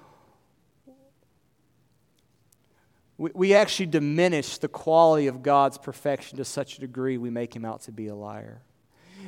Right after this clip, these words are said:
Uh, uh, his holiness and his purity is so great and so grand, and we think we're actually on par with him.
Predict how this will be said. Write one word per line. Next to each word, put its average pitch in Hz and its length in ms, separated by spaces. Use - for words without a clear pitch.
Uh, - 100
uh, - 80
his 226 260
holiness 208 640
and 180 80
his 196 100
purity 214 480
is 165 80
so 233 320
great 226 420
and 175 120
so 214 240
grand, 202 260
and 196 120
we 254 140
think 262 320
we're 247 160
actually 240 320
on 202 220
par 254 440
with 196 220
him. 233 380